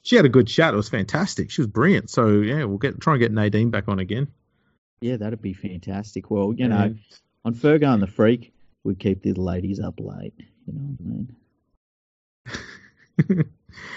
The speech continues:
Speaker 1: Um, we'll have to see if we can get the, uh, the legal team on as well.
Speaker 2: Yeah, we should. We, I reckon we should do that over the next couple of days. We'll try and get that done.
Speaker 1: Yeah. That'll be your job, is it?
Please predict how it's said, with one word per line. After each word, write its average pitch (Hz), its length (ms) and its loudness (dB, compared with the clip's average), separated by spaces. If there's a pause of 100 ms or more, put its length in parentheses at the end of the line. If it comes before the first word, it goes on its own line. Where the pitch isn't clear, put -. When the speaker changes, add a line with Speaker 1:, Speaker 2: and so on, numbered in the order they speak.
(400)
Speaker 1:
Um, 123 480 4 (840)
we'll 117 100 -2
have - 60 -8
to - 100 -6
see 120 140 0
if 107 80 0
we 110 80 -2
can 101 80 -2
get 98 220 0
the, 98 220 4
uh, 95 100 2
the 107 120 2
legal 117 260 6
team 98 260 4
on 90 100 0
as 87 140 -8
well. 92 260 -2 (420)
Speaker 2:
Yeah, 147 280 8
we 120 160 8
should. 143 340 6
We, 175 200 4
I 170 100 6
reckon 170 280 4
we 131 60 0
should 107 200 -8
do 110 140 2
that 101 200 0
over 104 140 -4
the 104 80 0
next 95 260 -4
couple 98 280 -2
of 90 60 -2
days. 92 220 -2
We'll 98 100 0
try 113 160 2
and 95 100 2
get 92 180 2
that 90 180 0
done. 90 240 -2 (680)
Speaker 1:
Yeah. 95 180 -8 (1400)
That'll 123 160 2
be 101 100 0
your 127 160 8
job, 110 240 4
is 113 100 2
it? 185 120 4